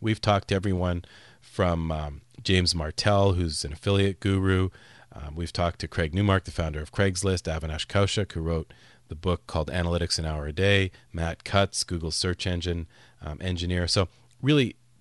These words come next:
tons of information is available on this show and other shows like it. I love, as I mentioned, to listen to Marketing Over Coffee.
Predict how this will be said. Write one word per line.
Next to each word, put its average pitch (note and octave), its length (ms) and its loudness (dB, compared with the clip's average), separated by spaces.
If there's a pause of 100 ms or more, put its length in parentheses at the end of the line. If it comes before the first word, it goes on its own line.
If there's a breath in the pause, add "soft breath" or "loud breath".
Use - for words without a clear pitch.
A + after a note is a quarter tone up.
tons D#3+ 300 0
of A#2+ 80 0
information G#2+ 520 0
is E2+ 80 -4
available F#2 380 0
on E2 140 0
this B2+ 120 0
show D#2+ 200 -4
and E2 80 -4
other F2+ 120 0
shows E2 320 -2
like G2 240 0
it. G#2 140 -2 (400 loud breath)
I G2 80 0
love, G#2 420 4
as F2 200 -2
I F2 40 -2
mentioned, F#2+ 340 -2
to F2 60 -4
listen F2+ 260 0
to D#2+ 40 -2
Marketing F2 400 0
Over D2 200 -4
Coffee. G2 520 2